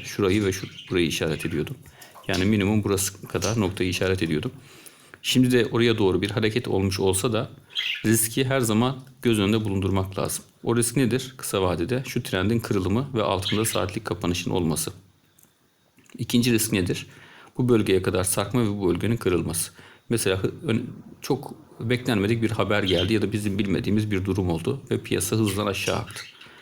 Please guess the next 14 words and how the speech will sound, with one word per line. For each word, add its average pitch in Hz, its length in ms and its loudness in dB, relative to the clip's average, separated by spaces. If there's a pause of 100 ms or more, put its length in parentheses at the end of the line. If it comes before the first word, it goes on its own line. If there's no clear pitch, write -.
(180)
İşte - 180 -2
o, 139 120 2 (160)
o 139 140 4
riski 113 460 0
ne 127 80 4
yapacağınızı 92 480 0
bilirseniz 117 800 0 (1200)
sadece 123 300 2
ekrana 104 360 0
bakıp 101 260 0 (200)
izlemekle 101 540 0
yetinmezsiniz, 98 800 0
harekete 98 420 -2
geçersiniz. - 680 -4